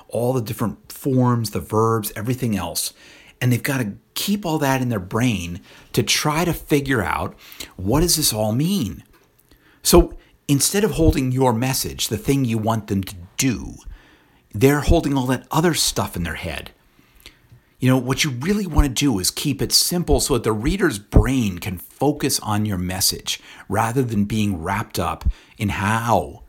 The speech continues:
you are saying it. Uh, Wikipedia has a great page around, uh, plain language, and they show some good examples. And here's one. They say, uh, they give an example. "High-quality learning environments are a necessary precondition for facilitation and enhancement of the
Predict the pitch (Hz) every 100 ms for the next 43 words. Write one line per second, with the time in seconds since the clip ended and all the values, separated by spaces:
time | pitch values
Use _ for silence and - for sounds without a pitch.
0 | _ - 95 90 87 - 123 139 87 -
1 | - _ - - - - - 117 135 -
2 | - 147 - 90 95 - 107 104 110 98
3 | 95 92 92 90 87 - - - - 78
4 | - - 117 104 101 107 98 78 - 98
5 | 98 - - 165 156 - 127 117 107 101
6 | 110 120 120 78 101 101 - - - 151
7 | 143 113 90 71 - - - - 101 92
8 | - 101 90 85 82 98 107 101 92 101
9 | 107 101 78 - - _ _ _ - -
10 | _ _ _ _ - - _ - 104 117
11 | 143 - 104 113 113 104 95 104 82 69
12 | 78 85 85 87 - 98 87 117 151 123
13 | 120 110 107 - 160 175 - 117 143 -
14 | 87 82 101 - 104 - 170 156 139 139
15 | 98 90 95 90 90 135 - 85 - 104